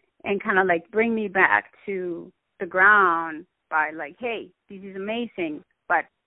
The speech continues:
maybe we can't do this right now because of these and these and that, and this is sort of, like, a priority right now." So I feel like for me, being able to be the boss has been great because I can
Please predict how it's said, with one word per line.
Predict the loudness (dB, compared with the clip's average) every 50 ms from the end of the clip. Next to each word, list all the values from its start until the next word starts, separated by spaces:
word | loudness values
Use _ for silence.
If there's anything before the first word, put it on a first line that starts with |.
| _ _ -8
maybe | -6 -4 -2 -2
we | -2 -4 -6
can't | -6 -6 -4 -4 -4
do | -4 -4 -4
this | -4 -4 -2
right | -2 -2 -2
now | -2 -2 0 0 -2 -4 _ _ _ -12
because | -10 -8 -6 -6 -6 -6
of | -6 -8 -8
these | -8 -8 -8 -8 -10 -10
and | -6 -4 -4 -2
these | -2 -2 -2 -2
and | -2 0 4
that, | 6 6 6 6 4 2 0 _ -20 -20 -20 _ _ _ -4
and | -4 -2
this | -2 -4
is | -6 -6 -2
sort | 2 2 4
of, | 4
like, | 4 2 0
a | -2
priority | -2 0 2 2 2 0 0 -4 -8 -12
right | -12 -12 -12
now." | -10 -10 -10 -12 -12 -14 _ -4
So | -4
I | -4
feel | -4 -4 -4 -2
like | -2 -2 -4 _ _ _ _ _ _ _ _ _ _ _ _ _ _ _ _ _ -4
for | -2 -2 -2
me, | -2 -2 0 0 0 0 0 -2 -2 -4 -6 -8 -10 -14 _ _ _ _ _ _ _ _ _ _ _ _ _ _ _ -12 -6
being | -4 -2 0 0 0 0
able | 0 -2 -2 -4 -6
to | -8 -8 -12 -10
be | -10 -8 -8 -8 -6 -6 -6 -6 -6 -6 -8 -10 -14 -18 _ _ -6
the | -2 -2 2
boss | 6 8 8 8 8 8 6 2 -2
has | -8 -12 -10
been | -8 -8 -8 -8
great | -6 -4 -4 -4 -4 -4 -8 -10 -14 _
because | -18 -18 -16 -10 -4 -2 -2 0 0 -2 -4 -6 -10 _ _ _ _ _ _ _ _ _ _ _ _ _ _ _ _ _ 4
I | 4 4 4
can | 0 -10 -14